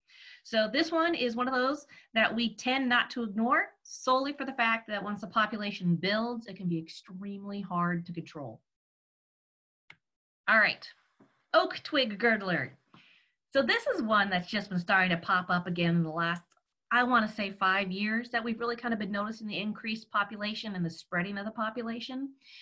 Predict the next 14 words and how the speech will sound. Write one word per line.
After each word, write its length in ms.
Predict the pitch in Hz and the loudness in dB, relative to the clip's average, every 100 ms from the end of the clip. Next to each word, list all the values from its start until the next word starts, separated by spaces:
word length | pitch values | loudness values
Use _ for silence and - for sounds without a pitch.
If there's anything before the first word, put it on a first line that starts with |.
| - - | -12 0
Uh, 180 | 185 180 | 2 2
kind 180 | 277 | 0
of 60 | 285 | 0
started 480 | 277 220 226 220 185 | 2 2 2 -4 0
in 100 | 175 | 0
central 520 | 170 214 226 254 254 | 2 0 0 -2 -4
California, 720 | 262 247 254 262 262 254 247 | 0 0 0 -2 -2 -2 -4
the, 260 | 220 185 180 | -6 -4 -2
uh, 100 | 165 | -2
Santa 300 | 165 202 202 | -4 -4 -2
Maria, 640 | 185 190 208 196 190 190 - - _ _ | -2 0 0 0 -2 -4 -12 -20 _ _
Paso 240 | 226 208 208 | 0 2 2
Robles 380 | 208 208 208 208 | 0 0 -4 0
area. 580 | 202 196 196 190 190 | 0 0 0 -2 -4